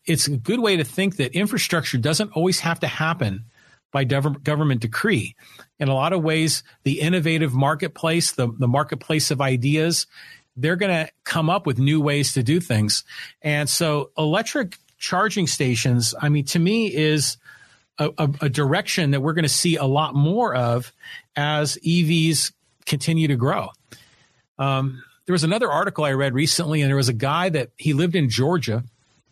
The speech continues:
and he wanted to buy, I think it's called a Ford Mach-E,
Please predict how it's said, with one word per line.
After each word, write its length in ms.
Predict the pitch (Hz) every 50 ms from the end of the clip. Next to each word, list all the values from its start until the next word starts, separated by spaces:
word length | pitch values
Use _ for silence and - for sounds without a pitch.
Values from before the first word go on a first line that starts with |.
| _ _ _ _ _ _ _ -
and 120 | 143 147 143
he 60 | 135
wanted 320 | 123 123 139 165 185 190
to 60 | 170 143
buy, 460 | 107 - 131 123 127 127 131 127 117 - _ _ - - - - - - _ _ _ _ _ _ -
I 60 | -
think 160 | 123 165 214 240
it's 120 | 185 -
called 200 | - - 170 143
a 60 | 120
Ford 600 | 110 - - - - 165 156 165 175 185 175 139
Mach-E, 1000 | 110 110 117 123 127 147 151 135 - - - _ - - 156 151 110 82 - -